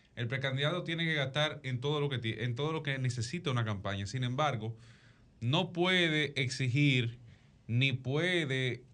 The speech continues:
solicitar asistencia como si fuera candidato.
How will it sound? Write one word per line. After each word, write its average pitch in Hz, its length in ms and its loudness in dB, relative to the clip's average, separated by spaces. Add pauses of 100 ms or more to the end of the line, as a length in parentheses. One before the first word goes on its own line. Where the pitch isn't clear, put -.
(460)
solicitar 135 720 2
asistencia 127 680 0
como 113 180 0
si 113 120 -2
fuera 123 220 -2
candidato. 98 520 -4